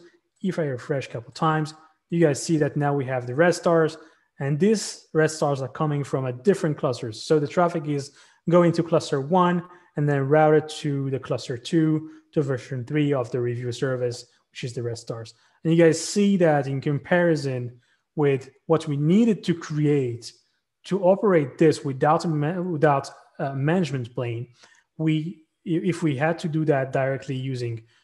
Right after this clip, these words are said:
Istio Service Mesh, as an example, you will have to create all this configuration on the cluster one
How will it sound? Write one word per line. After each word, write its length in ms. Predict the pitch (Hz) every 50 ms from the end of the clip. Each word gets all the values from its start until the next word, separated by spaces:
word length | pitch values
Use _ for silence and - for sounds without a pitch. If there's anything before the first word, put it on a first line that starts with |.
| _ _
Istio 300 | - 208 214 - 247 202
Service 260 | - - 139 131 117 -
Mesh, 280 | 135 127 117 - - - _ _ _ _ _ -
as 240 | 185 214 226 254
an 100 | 269 240
example, 600 | 185 147 139 143 123 117 113 - 131 160 180 - _ _ _ _ _ _ _ -
you 80 | 175
will 80 | 170 160
have 240 | 143 156 147 147 -
to 80 | 160
create 460 | 151 - 156 139 135 131 127 120 123 - - _ _ _ _ _ _ _ _ _ _ _
all 280 | - 165 165 185 202 208
this 160 | 196 208 -
configuration 720 | - 190 170 - 185 165 165 156 147 - - 139 139 135
on 80 | 135 131
the 80 | 131 117
cluster 260 | - 131 - - 131
one 300 | 120 117 113 113 113